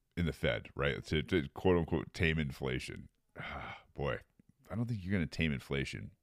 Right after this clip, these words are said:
when you're printing that kind of money. It's not gonna happen. What these guys are gonna have to do is turn on the money printer, and they are gonna do quantitative easing into infinity now.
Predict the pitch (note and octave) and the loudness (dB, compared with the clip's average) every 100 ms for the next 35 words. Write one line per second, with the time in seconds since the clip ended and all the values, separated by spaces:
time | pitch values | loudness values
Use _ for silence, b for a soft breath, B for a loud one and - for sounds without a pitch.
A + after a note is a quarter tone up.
0 | - C2 C#2+ C#2+ C2+ B1 - C#2+ C#2 - | -8 -2 0 0 -2 -6 -6 -8 -6 -6
1 | D#2+ B1 C2 C2 - B1 A1 - - _ | -6 -4 -6 -6 -4 -6 -6 -10 -16 _
2 | _ _ _ - D#2 D#2 D2 B1+ C#2 B1+ | _ _ _ -8 -4 -2 0 -2 -4 -6
3 | A1+ - A2+ C2 C2+ D#2+ D2+ D#2 D2+ D2 | -6 -6 -6 -6 -4 -4 2 0 0 -2
4 | C2+ - - D#2+ D#2+ - C2+ B1+ C#2+ G2+ | -2 -6 -2 0 0 0 -2 0 2 2
5 | F#2+ G2+ F#2+ F#2+ B B B B D2+ D#2 | 4 4 4 0 B B B B 0 2
6 | F2 E2+ F2 D#2 D#2 - D#2 E2+ D2+ D#2+ | 2 4 2 2 0 0 2 2 2 0
7 | D2 C#2+ C#2 A#1+ - D#2 C#2+ C2+ C2+ - | 2 0 -2 -6 -6 -4 -2 -4 -6 -2
8 | E2 D#2+ D#2+ C#2+ - C#2+ C2 - - - | -2 0 -2 -4 -4 -8 -8 -14 -18 -6
9 | E2 C#2+ C2 A1 G1+ | -4 -4 -6 -8 -12